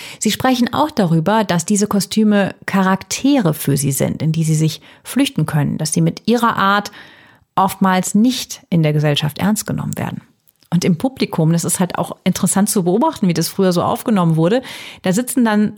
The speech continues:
oft Leute, die, die ein bisschen älter sind und das Ganze so mit einem Kopfschütteln betrachten. Die fragen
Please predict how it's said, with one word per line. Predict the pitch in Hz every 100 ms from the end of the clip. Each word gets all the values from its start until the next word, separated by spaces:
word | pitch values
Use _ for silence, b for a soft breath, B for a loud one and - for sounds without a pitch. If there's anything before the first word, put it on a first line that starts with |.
| -
oft | 196 196 196
Leute, | 180 247 262
die, | 214 214 202
die | 214
ein | 208
bisschen | 208 214 -
älter | 202 277 311 262
sind | 156 151 147 -
und | 175
das | 180 -
Ganze | 165 226 220
so | 208
mit | 208 208
einem | 190 B B B _
Kopfschütteln | - - 285 - - 175 160 160 147
betrachten. | - - - 143 - - - B B B B B B _
Die | 170
fragen | - 175 220 240 220 208